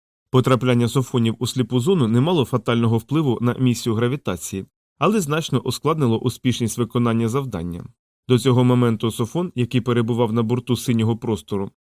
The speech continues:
давав можливість гравітації отримувати повну інформацію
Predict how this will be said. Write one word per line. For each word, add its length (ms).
давав 300
можливість 480
гравітації 640
отримувати 680
повну 320
інформацію 760